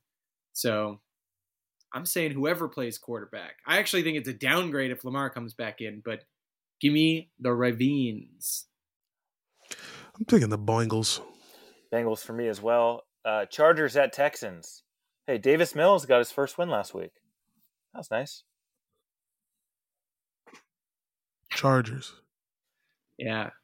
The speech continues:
Speaker 1: See ya, Davis
Speaker 3: Yeah.
Speaker 1: Mills. He might be the quarterback of the Texans next season, though, which is wild.
Speaker 2: Call me when Davis Mills turns himself into an outlet mall,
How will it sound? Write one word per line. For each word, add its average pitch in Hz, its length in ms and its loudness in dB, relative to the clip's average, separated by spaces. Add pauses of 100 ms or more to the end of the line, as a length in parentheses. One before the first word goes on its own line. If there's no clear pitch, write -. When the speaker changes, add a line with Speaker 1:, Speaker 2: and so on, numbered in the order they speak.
(600)
Speaker 1:
See 147 340 2
ya, 131 80 -2
Davis 113 320 -4
Speaker 3:
Yeah. 101 140 4
Speaker 1:
Mills. 123 540 -10 (180)
He 190 140 -2
might 240 220 2
be 240 100 0
the 185 80 -2
quarterback 165 380 0
of 131 60 -8
the 131 80 -6
Texans 131 440 -8
next 120 200 -10
season, 113 300 -10
though, 110 140 -10
which 110 200 -10
is 110 380 -8 (200)
wild. 110 720 -6 (760)
Speaker 2:
Call 175 280 4
me 240 160 4
when 202 200 4
Davis 160 380 2
Mills 147 540 0 (340)
turns 160 320 2
himself 147 480 4
into 143 380 0
an 127 100 4
outlet 117 340 2
mall, 131 420 -8